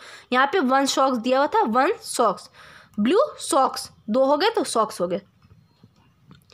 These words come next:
अब यहाँ पे A bird, फाइव बर्ड्स, बर्ड्स,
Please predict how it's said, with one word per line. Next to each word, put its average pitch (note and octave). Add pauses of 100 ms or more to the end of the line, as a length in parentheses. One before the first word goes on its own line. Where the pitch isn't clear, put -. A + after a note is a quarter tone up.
(640)
अब B3
यहाँ D4
पे C#4+ (100)
A C#4
bird, C#4+ (840)
फाइव E4+ (1160)
बर्ड्स, A3 (2500)
बर्ड्स, A#3